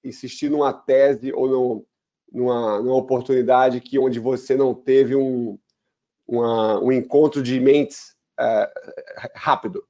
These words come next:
né? Então, se a coisa foi muito desgastante, é,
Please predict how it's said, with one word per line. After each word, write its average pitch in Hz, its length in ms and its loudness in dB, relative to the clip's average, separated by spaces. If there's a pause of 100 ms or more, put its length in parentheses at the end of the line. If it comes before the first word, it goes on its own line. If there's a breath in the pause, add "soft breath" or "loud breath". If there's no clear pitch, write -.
né? 117 140 -6
Então, 127 340 0 (320)
se - 160 -4
a 110 60 2
coisa 143 300 4
foi 131 380 2 (640)
muito 139 340 -6
desgastante, 143 1000 0
é, 117 500 0